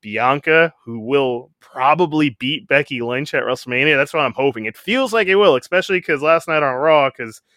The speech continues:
had to watch Raw, and we'll get into that in a little bit. But, you know, Becky keeps saying, "No one has beat me for this title in three years." So the, if this is gonna be part of the story,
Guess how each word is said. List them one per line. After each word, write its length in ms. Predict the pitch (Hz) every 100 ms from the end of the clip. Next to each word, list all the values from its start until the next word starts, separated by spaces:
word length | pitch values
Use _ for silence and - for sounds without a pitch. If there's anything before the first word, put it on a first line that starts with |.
| _ _ _ _
had 260 | - 131 123
to 60 |
watch 320 | 123 127 123
Raw, 260 | 127 135 135
and 100 | 113
we'll 120 | 113
get 180 | 113 123
into 220 | 120 120
that 140 | 117 110
in 60 |
a 60 | 107
little 240 | 160 147
bit. 220 | 113 123 - _ _ -
But, 340 | 139 143 135 - -
you 120 | 139
know, 240 | 135 135 127 -
Becky 280 | 156 160 175
keeps 260 | - 180 -
saying, 280 | 190 170 127
"No 120 | 131
one 120 | 156
has 140 | 151 -
beat 260 | - 151 -
me 220 | 123 120
for 260 | - 131 131
this 160 | 135 -
title 380 | 127 127 120
in 80 | 110
three 340 | - 120 139 139
years." 540 | 135 113 92 - - _ _ _
So 260 | - 139 143
the, 260 | 131 127 123
if 220 | 143 131
this 240 | 156 196 -
is 100 | 180
gonna 200 | 190 185
be 140 | 185
part 260 | 175 180 190
of 100 | 180
the 80 | 170
story, 560 | - 190 214 240 269